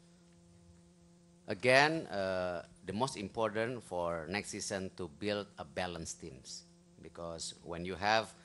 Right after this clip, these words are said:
all the big names, but you don't have any players from the bench, also it's not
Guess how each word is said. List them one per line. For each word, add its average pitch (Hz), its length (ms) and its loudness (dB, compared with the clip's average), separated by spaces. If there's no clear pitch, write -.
all 120 220 8
the 110 100 2
big 95 300 -6
names, 107 480 -2
but 92 220 -2
you 92 120 -6
don't 92 220 -2
have 98 280 4
any 135 260 0
players 104 400 -2
from 90 220 -6
the 85 80 -4
bench, 127 360 2
also 92 240 -2
it's - 180 -8
not 80 100 -10